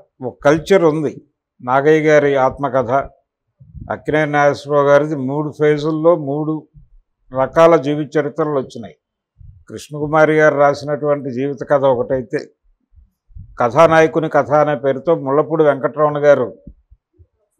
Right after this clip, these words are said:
ఒక బయోగ్రఫీ రాస్తే, మూడోసారి ఆయనే స్వయంగా తన autobiog-, autobiography అంటే తన బ-, తన జీవిత చరిత్ర తనే రాసుకున్నాడు. ఆయన తనే చెప్పుకున్నాడు, దాన్ని పుస్తక రూపంలో తెచ్చారు.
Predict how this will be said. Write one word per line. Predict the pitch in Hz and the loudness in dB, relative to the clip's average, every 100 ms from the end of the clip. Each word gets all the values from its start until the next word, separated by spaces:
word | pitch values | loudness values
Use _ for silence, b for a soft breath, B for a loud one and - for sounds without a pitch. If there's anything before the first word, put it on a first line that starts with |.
| - | -6
ఒక | 123 135 | 0 4
బయోగ్రఫీ | 139 147 143 147 123 147 | 6 6 8 4 4 4
రాస్తే, | 139 123 - 147 165 - _ _ _ _ _ _ - | 4 2 0 -4 -4 -6 _ _ _ _ _ _ -6
మూడోసారి | 127 156 156 160 160 | 2 4 4 6 6
ఆయనే | 135 139 156 151 | 6 6 2 -2
స్వయంగా | 127 135 143 151 160 | 0 0 0 2 2
తన | 143 127 127 127 | 0 -4 -2 -2
autobiog-, | 127 151 143 143 139 131 117 | 0 -2 2 2 2 -2 -2
autobiography | 151 151 151 156 147 151 | 0 0 2 2 0 -4
అంటే | 160 | -6
తన | 202 160 | -4 -4
బ-, | 151 139 - | -4 -8 -6
తన | 135 139 | -6 -6
జీవిత | 139 160 156 | -6 -8 -6
చరిత్ర | 156 156 160 143 107 - _ - - - | -8 -4 0 0 0 -12 _ -20 -14 0
తనే | 131 156 170 - - | 2 2 0 -4 -6
రాసుకున్నాడు. | 127 139 - 156 147 127 | -2 -2 -4 0 2 4
ఆయన | 117 139 - _ _ _ _ _ | 2 -4 -12 _ _ _ _ _
తనే | 120 156 185 156 | -2 0 0 -2
చెప్పుకున్నాడు, | 131 156 170 165 214 | -2 -6 0 2 4
దాన్ని | 190 170 | 2 2
పుస్తక | 151 143 175 | -2 -10 -4
రూపంలో | 175 165 156 156 175 | 0 0 0 -4 -2
తెచ్చారు. | 151 - 131 | -4 -4 -6